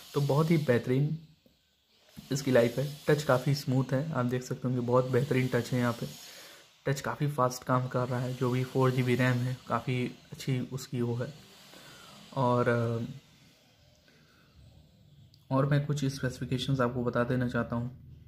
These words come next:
और वेट इसका वन एटी एट ग्राम है, तो अपने प्राइस सेगमेंट और साइज के हिसाब से वेट इसका काफ़ी अच्छा है।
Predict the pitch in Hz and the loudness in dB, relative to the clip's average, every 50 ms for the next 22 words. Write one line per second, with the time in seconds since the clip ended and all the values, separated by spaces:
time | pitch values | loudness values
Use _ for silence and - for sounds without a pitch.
0 | - - - - - - - - - - - - - - - _ _ _ _ _ | -20 -20 -20 -20 -20 -20 -20 -20 -20 -20 -20 -20 -20 -20 -20 _ _ _ _ _
1 | _ - _ - - - - - - - _ _ _ _ - - _ _ _ - | _ -20 _ -20 -20 -20 -20 -20 -20 -20 _ _ _ _ -20 -20 _ _ _ -20
2 | - - - - - _ _ - 151 143 143 139 139 131 131 131 127 127 - 135 | -20 -20 -20 -20 -20 _ _ -4 0 2 2 2 2 2 0 0 -2 0 4 4
3 | 147 160 156 156 156 143 147 - - 151 147 135 120 123 143 151 147 143 135 - | 6 6 6 4 2 -2 -2 -2 0 2 2 2 4 6 6 8 8 8 6 6
4 | - 131 131 131 131 131 131 123 117 113 120 117 127 - - - - 143 147 151 | 4 6 6 6 6 6 4 4 6 6 4 2 0 -2 -8 -10 -6 -4 -2 0
5 | 156 156 147 - 127 - - 156 156 156 - 127 123 139 143 143 - 143 131 131 | 0 0 2 0 0 2 2 2 2 2 4 4 4 4 4 4 2 0 2 4
6 | 139 139 143 143 143 127 127 - 131 123 127 127 - - 135 127 135 127 123 - | 4 4 4 4 2 2 2 2 2 2 2 2 0 -2 0 4 4 2 2 2
7 | 131 123 123 131 127 127 135 127 - - - 127 127 127 123 - - - - - | 0 0 2 2 0 2 0 -2 -2 0 0 2 2 2 0 -4 -10 -18 -20 -18
8 | - - - - - - - - - 127 - - 151 139 131 123 - - 120 123 | -18 -18 -18 -18 -20 -20 -8 -2 0 0 2 4 4 4 4 2 0 -2 -2 -2
9 | 127 120 156 - | -2 -4 -6 -8